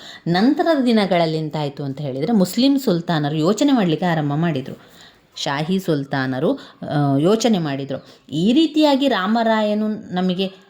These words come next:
ರಾಮರಾಯನು ಒಡೆದು ಆಳುವ ನೀತಿಯನ್ನು ಅನುಸರಿಸುವುದರಿಂದ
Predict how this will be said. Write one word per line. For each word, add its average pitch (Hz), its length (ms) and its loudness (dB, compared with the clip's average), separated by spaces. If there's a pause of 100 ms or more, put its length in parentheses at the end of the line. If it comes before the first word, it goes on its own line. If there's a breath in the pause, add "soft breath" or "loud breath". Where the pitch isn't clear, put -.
(100)
ರಾಮರಾಯನು 160 720 -2
ಒಡೆದು 185 300 0
ಆಳುವ 285 260 0
ನೀತಿಯನ್ನು 233 460 -4
ಅನುಸರಿಸುವುದರಿಂದ 170 880 -4